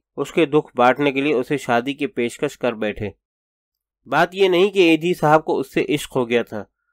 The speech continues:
بلکہ بات یوں ہوئی کہ اس خاتون نے اپنی مظلومیت کا نقشہ کچھ اس طرح کھینچا کہ شادی کے سوا اس مسئلے کا کوئی حل نظر نہیں آ رہا تھا۔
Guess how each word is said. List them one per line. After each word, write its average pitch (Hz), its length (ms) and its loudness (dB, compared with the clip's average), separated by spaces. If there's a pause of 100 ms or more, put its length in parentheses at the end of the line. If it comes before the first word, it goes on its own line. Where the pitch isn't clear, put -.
بلکہ 170 300 2
بات 160 320 6
یوں 147 220 4
ہوئی 151 240 2
کہ 165 200 -4
اس 147 100 -8
خاتون 151 420 0
نے 160 60 4
اپنی 151 300 0
مظلومیت 131 600 2
کا 156 100 2
نقشہ 131 440 0
کچھ 160 200 -4
اس - 200 -8
طرح 160 220 4 (100)
کھینچا 123 340 -2 (540)
کہ 160 80 2
شادی 147 400 2
کے 170 180 0
سوا 147 320 2
اس - 260 -4
مسئلے 139 360 -2
کا 147 100 -6
کوئی 156 320 0
حل 131 180 0 (180)
نظر 123 260 0
نہیں 131 300 2
آ 113 200 0
رہا 113 220 -2
تھا۔ 104 200 -8